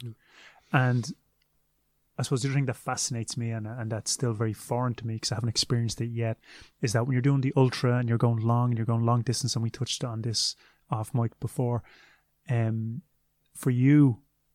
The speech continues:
Speaker 2: psychologically, when you hit a wall, a barrier, a demon, um, would you have a consistent mantra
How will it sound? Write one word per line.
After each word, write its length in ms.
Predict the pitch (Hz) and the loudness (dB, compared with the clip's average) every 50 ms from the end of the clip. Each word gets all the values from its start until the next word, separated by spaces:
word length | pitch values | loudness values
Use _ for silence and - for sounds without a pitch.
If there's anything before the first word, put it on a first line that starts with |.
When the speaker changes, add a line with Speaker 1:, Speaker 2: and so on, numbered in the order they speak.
| _ _ _ _ _ _ - _ _ _ _ _ - | _ _ _ _ _ _ -20 _ _ _ _ _ -4
Speaker 2:
psychologically, 840 | - - - 143 127 - 117 117 117 113 - 120 - 120 110 107 104 - _ _ _ _ _ _ _ - - | -2 0 2 2 2 4 4 4 4 4 4 4 4 4 2 2 0 -6 _ _ _ _ _ _ _ -2 4
when 140 | 131 123 123 | 6 6 8
you 280 | 127 131 143 143 139 | 8 10 10 10 10
hit 300 | 120 104 123 123 120 - _ _ _ _ _ _ - | 8 8 8 6 6 4 _ _ _ _ _ _ -2
a 60 | 143 | 0
wall, 600 | 110 101 110 120 120 123 123 123 123 123 110 104 - _ _ _ _ _ _ _ _ _ - - | 0 4 4 6 6 8 6 6 6 4 2 0 -4 _ _ _ _ _ _ _ _ _ -20 -14
a 60 | - | -10
barrier, 520 | 104 - - 117 120 127 123 120 120 120 117 | 0 2 4 4 6 4 4 4 4 2 0
a 60 | 110 | 0
demon, 500 | 98 - 117 120 127 123 123 123 113 104 - - - - - - - - - - _ _ _ _ _ - | 0 0 0 2 2 2 2 2 2 0 -4 -10 -20 -20 -20 -20 -20 -20 -20 -20 _ _ _ _ _ -6
um, 540 | - 123 113 117 113 110 107 107 110 117 147 - _ _ _ _ _ _ _ _ _ _ _ _ _ _ _ _ | -2 0 0 0 0 0 -2 -4 -6 -8 -10 -12 _ _ _ _ _ _ _ _ _ _ _ _ _ _ _ _
would 220 | - 147 135 123 113 | 2 4 4 6 6
you 200 | 147 151 147 139 | 6 6 6 6
have 420 | 123 139 135 131 131 117 107 - - - - | 4 4 4 4 4 2 0 -6 -12 -12 -10
a 40 | |
consistent 880 | - - - 110 - - - - - 147 131 - - - 123 117 - - | -8 -2 0 0 2 4 4 4 4 4 4 2 2 2 2 2 2 2
mantra 580 | 120 117 117 120 123 117 - - 123 113 113 | 4 6 6 8 6 6 4 4 2 2 2